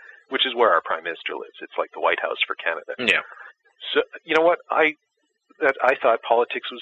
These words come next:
Speaker 1: the be-all and end-all there. I thought it was the only way you could make a difference. I thought it was the only way you could be important and change anything. So I wanted to be a politician. That's what I wanted to do. I wanted to be Prime Minister someday. And then I realized slowly as I get older two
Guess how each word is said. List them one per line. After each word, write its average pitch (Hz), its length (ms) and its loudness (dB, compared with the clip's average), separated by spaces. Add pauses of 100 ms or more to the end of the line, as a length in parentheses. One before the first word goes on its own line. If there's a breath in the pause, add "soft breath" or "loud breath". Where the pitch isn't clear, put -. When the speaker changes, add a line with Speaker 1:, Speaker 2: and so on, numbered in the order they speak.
Speaker 1:
the - 60 -20
be-all 117 380 0
and 113 100 -4
end-all 107 340 0
there. 60 200 0
I - 40 -2
thought 98 160 -4
it 90 60 -10
was - 140 -20
the 90 80 -6
only 107 160 -8
way 107 140 -4
you 98 120 -10
could 98 80 -18
make 95 180 -6
a 98 60 -16
difference. 87 400 -8
I 87 60 -4
thought 90 180 -4
it 78 80 -16
was - 80 -16
the 90 80 -2
only 98 180 -2
way 92 140 -4
you 87 140 -8
could 95 100 -20
be 90 80 -14
important 87 380 -10
and 87 80 -16
change 113 340 -4
anything. 80 320 -8
So 87 80 -6
I 90 80 -6
wanted 92 240 -6
to 92 80 -12
be 87 60 -4
a 87 40 -4
politician. - 600 -6 (100)
That's - 200 -8
what 92 80 -12
I 98 100 -8
wanted 80 240 -8
to 139 160 -6
do. - 20 -10 (220)
I 92 40 -14
wanted 101 200 -8
to 113 60 -14
be - 20 -16
Prime 104 240 -2
Minister - 380 -10
someday. - 260 -6 (640 loud breath)
And 113 80 -2
then 135 80 4
I 156 80 4
realized 92 460 -2 (100)
slowly 104 320 -4
as 85 120 -12
I 80 80 -2
get 82 140 -8
older 85 300 -2
two - 160 -12